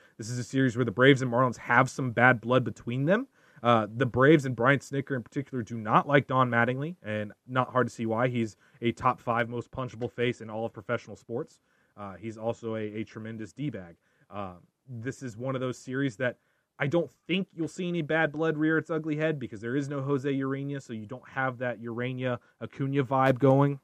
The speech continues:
But this is one where Acuna has let it be known, even in warm-ups today, exactly where his mind is at, wearing a, a twenty-nine runs shirt in batting <laughs> practice today. Uh, th-, this is a, this is a team that they're, they're playing the heel role, and you know what? They're,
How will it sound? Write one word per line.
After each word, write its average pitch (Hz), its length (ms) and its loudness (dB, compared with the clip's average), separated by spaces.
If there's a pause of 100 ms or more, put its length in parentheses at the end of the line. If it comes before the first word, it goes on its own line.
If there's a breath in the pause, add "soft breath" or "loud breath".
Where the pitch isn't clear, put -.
(680)
But 139 200 4
this 151 140 0
is 190 180 6
one 175 140 4
where 151 160 12
Acuna 170 460 6 (300 soft breath)
has 131 160 0
let 156 120 12
it 165 120 8
be 165 100 4
known, 143 320 6
even 151 260 4
in 127 220 4
warm-ups 143 500 6
today, 139 460 8 (220 soft breath)
exactly 131 500 6
where 123 140 6
his 123 200 4
mind 151 300 6
is 110 120 -2
at, 107 140 2
wearing 127 300 10
a, 120 100 8
a 113 220 4
twenty-nine 123 560 2
runs 120 340 0
shirt - 380 -2
in 120 160 -6
batting 127 300 4
<laughs> - 80 -16
practice - 360 2
today. 131 480 8 (360 soft breath)
Uh, 117 240 2
th-, 123 180 -8
this 139 260 2
is 170 160 2
a, 139 240 12 (260 soft breath)
this 151 180 2
is 175 80 4
a 185 60 8
team 190 260 4
that 143 160 6
they're, 147 160 8
they're 151 120 10
playing 180 340 2
the 156 60 -6
heel 180 240 4
role, 170 300 10
and 139 80 4
you 131 80 2
know 147 140 6
what? 143 200 8
They're, 151 300 8